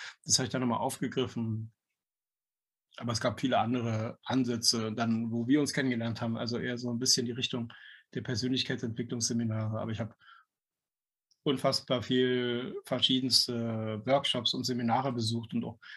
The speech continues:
Dinge, die mich eigentlich gar nicht interessiert haben. Einfach nur mal, um, äh, zu gucken, was denn da noch so los, ne? Äh, Speaker-Ausbildung gemacht, Hypnose, N L P mehrmals, ähm,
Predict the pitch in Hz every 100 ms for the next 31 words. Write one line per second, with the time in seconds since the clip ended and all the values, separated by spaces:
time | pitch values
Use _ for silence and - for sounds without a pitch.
0 | - 147 160 135 127 147 123 - 135 147
1 | 139 127 160 135 95 95 120 131 123 135
2 | 131 120 120 - 403 185 123 131 - 156
3 | 147 127 120 120 127 139 139 117 87 98
4 | - 131 139 - - - - - _ _
5 | 127 120 120 - 190 143 131 - 131 120
6 | 113 110 113 110 - 135 131 131 139 127
7 | 120 120 120 117 117 - 123 113 - 123
8 | 123 113 117 117 110 107 - - - 107
9 | 104 104 104